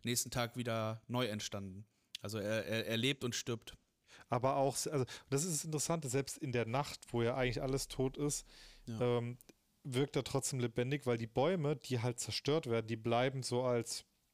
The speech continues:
Speaker 2: Lichtkonstrukte
Speaker 1: Mhm.
Speaker 2: noch existent, also wie so der Schatten, also wie, also das Gegenteil von Schatten letzten Endes, also
Speaker 1: Ja, total, total.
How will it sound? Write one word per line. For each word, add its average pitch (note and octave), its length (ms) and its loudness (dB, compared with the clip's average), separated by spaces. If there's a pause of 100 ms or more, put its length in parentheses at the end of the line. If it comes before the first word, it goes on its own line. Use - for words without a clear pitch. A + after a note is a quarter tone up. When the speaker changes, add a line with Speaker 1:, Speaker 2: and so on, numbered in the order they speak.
(280)
Speaker 2:
Lichtkonstrukte - 1700 -2 (560)
Speaker 1:
Mhm. B2 300 0
Speaker 2:
noch C#3+ 140 2
existent, D3+ 1000 -4
also B2 640 2
wie C3+ 140 -12
so - 120 -4
der B2+ 160 2
Schatten, C#3 540 -4
also A#2+ 160 2 (260)
wie, D3+ 160 -4
also C#3 260 2 (280)
das - 180 -2
Gegenteil D#3 380 2
von A#2+ 160 -2
Schatten D3+ 340 0
letzten A2 400 -2
Endes, A#2+ 420 -8
also C3+ 640 2 (200)
Speaker 1:
Ja, C3 140 2
total, A#2+ 420 0 (140)
total. A#2+ 360 -4